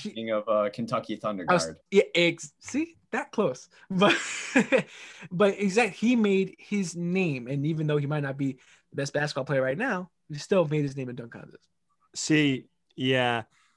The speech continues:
Speaker 3: Uh, now I wanna do something. Guys, I, first off, I think it's a shame LeBron's never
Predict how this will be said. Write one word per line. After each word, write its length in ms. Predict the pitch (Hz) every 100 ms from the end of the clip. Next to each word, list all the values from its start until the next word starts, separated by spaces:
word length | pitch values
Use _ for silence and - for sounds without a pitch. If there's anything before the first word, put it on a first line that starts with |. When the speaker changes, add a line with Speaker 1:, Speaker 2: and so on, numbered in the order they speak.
| _ 123
Speaker 3:
Uh, 180 | 131 - _
now 420 | 156 160 185 185 -
I 100 | 156
wanna 280 | 190 214 160
do 200 | 135 156
something. 520 | - 131 120 113 101 _ _ _ _ _
Guys, 500 | 151 139 156 208 196 -
I, 180 | 160
first 260 | 156 208 196
off, 140 | 139
I 60 | 131
think 140 | 156
it's 120 | 156 120
a 60 |
shame 320 | - 120 120 120
LeBron's 500 | 104 110 107 104 104
never 380 | 98 98 95